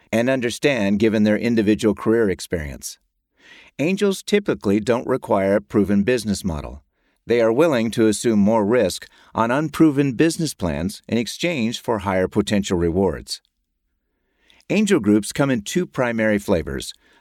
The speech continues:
those with a group fund and those without. I have been a member of several angel groups.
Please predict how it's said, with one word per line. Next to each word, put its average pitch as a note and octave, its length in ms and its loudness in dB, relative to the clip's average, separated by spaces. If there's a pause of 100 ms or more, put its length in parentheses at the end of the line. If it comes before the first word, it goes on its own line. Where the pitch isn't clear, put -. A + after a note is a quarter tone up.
those G#2+ 260 2
with C#3 160 -2
a F3 60 0
group B2+ 260 0
fund F#2+ 420 -2 (180)
and A#2+ 200 -2
those G2 280 0
without. G#2 420 -2 (600)
I B2+ 140 0
have C3+ 120 -2
been B2 140 4
a A#2 40 0
member A#2 280 2
of G#2+ 120 0
several A2 440 0
angel G2+ 260 2
groups. D2+ 460 -8